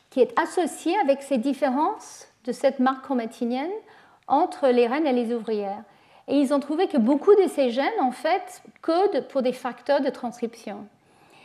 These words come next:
Donc ça veut dire que ces gènes sont différentiellement exprimés. Il s'agit des facteurs de transcription. Vous, je vous rappelle que les facteurs de transcription sont les, les protéines qui peuvent aller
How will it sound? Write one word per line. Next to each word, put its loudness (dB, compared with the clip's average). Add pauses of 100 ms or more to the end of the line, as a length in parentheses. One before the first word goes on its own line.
(180)
Donc -4
ça 2
veut 4
dire 2 (120)
que 4
ces -2
gènes 0
sont -6
différentiellement 0
exprimés. -6 (600)
Il -2
s'agit 0
des 0
facteurs -2
de -2
transcription. -8 (220)
Vous, -10
je -6
vous 0
rappelle 2
que -2
les 4
facteurs 0
de 0
transcription -6
sont -8
les, -4 (440)
les 0
protéines 0
qui -6
peuvent 2
aller 2